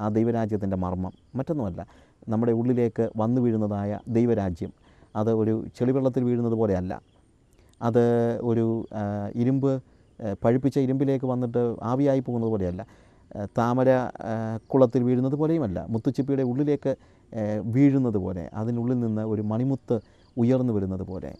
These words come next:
ലോകത്തിൻ്റെ, ഏ, മുള്ളുകൾ ഞെരുക്കിക്കളയാതെ, ധനമോഹമോ, ആ, ജീവനത്തിൻ്റെ പ്രതാപമോ, ജഡത്തിൻ്റെ ഇച്ഛകളോ ഒന്നും നമ്മളെ മുക്കിക്കളയാതെ, പലപ്പോഴും ഇവിടെ സംഭവിക്കുന്ന ആ പ്രധാനപ്പെട്ട കാര്യം. അതുകൊണ്ട് ഞാൻ പറയട്ടെ പ്രിയമുള്ളവരെ, നമ്മളെക്കുറിച്ച് ദൈവത്തിനൊരു പ്രതീക്ഷയുണ്ട്.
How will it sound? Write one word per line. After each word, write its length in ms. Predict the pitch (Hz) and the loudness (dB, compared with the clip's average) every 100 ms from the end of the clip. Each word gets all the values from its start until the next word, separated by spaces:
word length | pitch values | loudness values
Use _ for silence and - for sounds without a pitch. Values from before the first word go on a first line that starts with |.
| - _ - | -20 _ -12
ലോകത്തിൻ്റെ, 760 | 107 110 135 143 143 143 139 - - | -2 0 2 0 -2 -2 -4 -6 -14
ഏ, 320 | 110 104 104 | -8 -6 -6
മുള്ളുകൾ 540 | 107 117 131 147 127 107 | -4 0 2 2 2 0
ഞെരുക്കിക്കളയാതെ, 840 | 120 123 123 - 95 95 104 120 - | 0 -2 -2 -6 -6 -6 -6 -12 -6
ധനമോഹമോ, 640 | 123 139 139 135 131 127 123 - _ _ _ _ 127 | -2 0 0 0 0 -2 -4 -8 _ _ _ _ -4
ആ, 440 | 110 107 107 104 - | -2 0 -2 -4 -4
ജീവനത്തിൻ്റെ 440 | 113 135 131 123 | -2 0 0 -2
പ്രതാപമോ, 760 | 120 110 117 120 123 120 110 - _ _ - 104 | -4 -4 -2 -2 -2 -2 -4 -8 _ _ -8 0
ജഡത്തിൻ്റെ 440 | 117 131 143 131 | 2 2 0 0
ഇച്ഛകളോ 560 | 117 - - 127 123 117 | -2 -2 -4 -2 -2 -2
ഒന്നും 520 | 131 156 175 170 120 - | -2 0 2 2 0 -2
നമ്മളെ 420 | 110 120 120 104 - _ _ | -2 0 0 -2 -8 _ _
മുക്കിക്കളയാതെ, 800 | 131 131 - 139 98 92 104 - - _ - | -2 0 2 2 2 0 -4 -10 -16 _ 0
പലപ്പോഴും 240 | 135 160 | 0 2
ഇവിടെ 100 | 156 | 0
സംഭവിക്കുന്ന 460 | 147 139 156 151 143 | -2 -2 0 0 -2
ആ 40 | |
പ്രധാനപ്പെട്ട 460 | 131 120 131 127 120 | -2 -2 -2 -2 -2
കാര്യം. 300 | 110 98 90 _ _ - | 0 -2 -4 _ _ 0
അതുകൊണ്ട് 300 | 123 135 135 | 2 2 0
ഞാൻ 200 | 131 127 | -2 -2
പറയട്ടെ 260 | 123 143 | -2 0
പ്രിയമുള്ളവരെ, 500 | 113 104 98 92 90 90 - - - 117 | 0 -2 -2 -4 -6 -10 -16 -20 -8 0
നമ്മളെക്കുറിച്ച് 600 | 127 156 147 - 143 139 | 2 2 0 0 -2 0
ദൈവത്തിനൊരു 380 | 143 156 151 | 0 0 -2
പ്രതീക്ഷയുണ്ട്. 600 | 123 123 139 139 123 117 | -2 -2 -2 -2 -4 -4